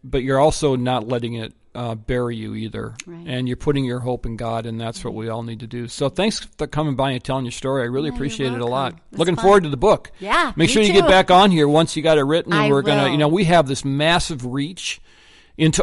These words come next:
Speaker 1: all parts of the country. I mean, I mean, celebrities stop here first. Before The
Speaker 2: Wow.
Speaker 1: View, before Today's Show.
Speaker 2: Oh.
Speaker 1: Oh, yeah. So just come on back and we'll make that book sell like you've never
Speaker 2: Thank
Speaker 1: seen.
Speaker 2: you. I
Speaker 1: All
Speaker 2: love
Speaker 1: right.
Speaker 2: that.
Speaker 1: <laughs> All right. Thanks,
Speaker 2: Okay.
Speaker 1: Michelle.
Speaker 2: Bye, Paul.
Speaker 1: Hey, you know what? Um,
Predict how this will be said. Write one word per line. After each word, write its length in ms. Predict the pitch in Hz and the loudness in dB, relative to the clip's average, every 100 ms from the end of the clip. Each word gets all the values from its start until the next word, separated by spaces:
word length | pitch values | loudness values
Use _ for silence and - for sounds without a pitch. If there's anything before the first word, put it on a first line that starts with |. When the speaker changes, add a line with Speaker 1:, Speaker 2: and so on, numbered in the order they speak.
| - | 2
Speaker 1:
all 320 | 160 165 180 | 6 8 6
parts 420 | - - 175 175 | 4 2 2 2
of 120 | 156 | 0
the 80 | 123 | -2
country. 460 | - 147 151 - 160 | -4 -4 -2 -2 0
I 40 | |
mean, 260 | 147 147 - | 0 -2 -4
I 40 | |
mean, 260 | 147 147 - - - _ _ - | -4 -4 -6 -14 -20 _ _ -8
celebrities 680 | - 180 165 202 214 196 - | -2 0 6 6 6 4 0
stop 360 | - 180 170 | 0 0 0
here 240 | - 170 165 | 0 0 0
first. 500 | - 160 117 - - - - | -2 -4 -4 -8 -16 -20 -4
Before 340 | 151 165 190 196 | 0 6 6 8
The 140 | 185 | 6
Speaker 2:
Wow. 60 | 131 | 4
Speaker 1:
View, 440 | 165 180 185 190 | 0 2 4 2
before 440 | 156 - 170 170 | 2 -2 2 2
Today's 420 | 160 175 147 151 156 | 2 -2 2 2 0
Show. 340 | - 170 165 | -2 0 2
Speaker 2:
Oh. 440 | 294 427 453 - - - | 4 4 4 2 -6 4
Speaker 1:
Oh, 320 | 170 220 - | 4 4 0
yeah. 300 | - 120 104 | -12 -12 -12
So 340 | 127 - 135 127 | -8 -4 -4 -6
just 260 | - 175 - | -4 -4 -2
come 160 | 170 160 | 0 2
on 140 | 143 | 2
back 340 | 131 120 123 | 0 0 -2
and 140 | 120 117 | -6 -2
we'll 140 | 131 | 0
make 240 | 139 131 131 | 0 -2 -4
that 180 | 120 | -6
book 180 | 120 120 | -6 -8
sell 240 | - 120 110 | -6 -4 -4
like 200 | 110 120 | -6 -8
you've 100 | 113 | -4
never 260 | 117 113 | -2 -2
Speaker 2:
Thank 40 | 110 | -6
Speaker 1:
seen. 220 | 127 123 | -6 -4
Speaker 2:
you. 180 | - 147 | -6 -8
I 80 | 151 | -4
Speaker 1:
All 20 | |
Speaker 2:
love 100 | 131 | 0
Speaker 1:
right. 260 | 147 151 - | 2 2 -2
Speaker 2:
that. 320 | 151 147 - | -8 -8 -8
Speaker 1:
<laughs> 40 | - | -2
All 120 | 180 - | -2 0
right. 240 | 135 120 | -4 -2
Thanks, 240 | 143 143 | -4 -4
Speaker 2:
Okay. 80 | 135 | -4
Speaker 1:
Michelle. 280 | 143 131 120 | -4 -2 -4
Speaker 2:
Bye, 180 | 156 160 - | -6 -14 -16
Paul. 120 | - - | -18 -4
Speaker 1:
Hey, 180 | 180 196 | 4 6
you 120 | 165 | 6
know 140 | 180 175 | 4 6
what? 380 | 170 165 - 143 | 6 4 2 0
Um, 600 | 139 135 131 131 131 | 2 2 0 -2 -6